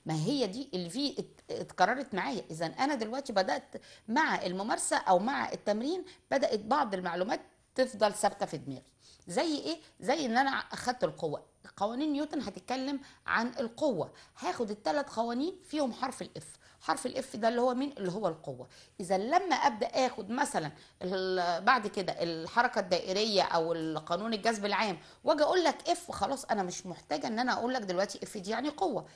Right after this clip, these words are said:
لان حضرتك اكتسبت خبره الايه؟ حفظ ال-، حفظ الرموز بتاعتي.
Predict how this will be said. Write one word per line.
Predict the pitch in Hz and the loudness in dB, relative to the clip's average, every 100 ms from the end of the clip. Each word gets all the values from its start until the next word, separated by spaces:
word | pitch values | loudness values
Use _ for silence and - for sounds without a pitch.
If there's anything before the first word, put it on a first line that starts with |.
| - - | -8 0
لان | 180 190 | 0 0
حضرتك | 170 190 226 - | -2 -4 -6 -10
اكتسبت | - 196 202 254 196 | -10 -8 -6 -6 -6
خبره | - 269 247 311 349 - - - _ - | -6 -8 -4 -4 -4 -10 -20 -20 _ -8
الايه؟ | 156 202 208 | -4 -2 0
حفظ | 220 247 180 | 0 0 2
ال-، | 160 147 - | 0 -2 -6
حفظ | 214 175 160 | -8 -4 -4
الرموز | 156 156 | -4 -8
بتاعتي. | 135 113 - | -10 -12 -16